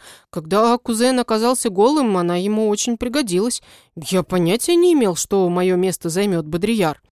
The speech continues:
"Не ври!" Вальдер опять громко стукнул ложкой. На нас уже начали оборачиваться. "Сик не знал, что появится дракон и выплюнет его на поле без одежды,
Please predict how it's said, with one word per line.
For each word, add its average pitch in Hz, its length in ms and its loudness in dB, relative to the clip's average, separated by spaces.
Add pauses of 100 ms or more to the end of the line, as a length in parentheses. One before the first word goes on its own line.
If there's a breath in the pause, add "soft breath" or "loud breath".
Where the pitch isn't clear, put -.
(340)
"Не 349 140 6
ври!" 190 280 -2 (440)
Вальдер 254 560 -2
опять 202 360 -4
громко 208 440 -2
стукнул 202 460 -6
ложкой. 170 520 -8 (160)
На 170 120 -2
нас 190 260 -2
уже 247 160 -2
начали 226 340 -2
оборачиваться. 190 800 -4 (800)
"Сик - 320 -4
не 240 160 4
знал, 254 300 2
что - 200 -2
появится 190 480 2
дракон 240 420 0
и 214 40 2
выплюнет 233 500 -2
его 202 200 0
на 202 120 0
поле 196 280 2
без 175 180 -4
одежды, 196 420 -2